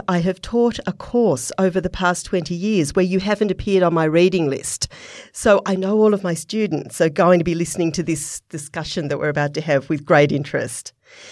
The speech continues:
I wanted to go back to begin our conversation to a, a comment that you made in one of your early works, in Reversed Realities, which was published way back in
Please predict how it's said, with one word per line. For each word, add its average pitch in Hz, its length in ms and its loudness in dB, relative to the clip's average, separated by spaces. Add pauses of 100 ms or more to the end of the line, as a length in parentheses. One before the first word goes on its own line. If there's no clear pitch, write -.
(460)
I 254 80 4
wanted 330 340 0
to 277 100 -4
go 226 220 2
back 151 440 0
to - 120 -10
begin 208 380 2
our 240 120 4
conversation 170 800 -2
to 185 380 -2 (720)
a, 277 60 0 (340)
a 277 60 0
comment 339 380 -4
that - 200 -4
you 269 80 0
made 220 540 4
in 208 400 4 (120)
one 220 180 2
of 208 100 0
your 202 140 4
early 175 260 8
works, 131 380 0
in 220 100 4
Reversed 247 480 6
Realities, 175 720 2
which - 200 -6
was 202 140 -2
published 208 580 -2
way 185 220 2
back 202 300 -4
in 180 180 0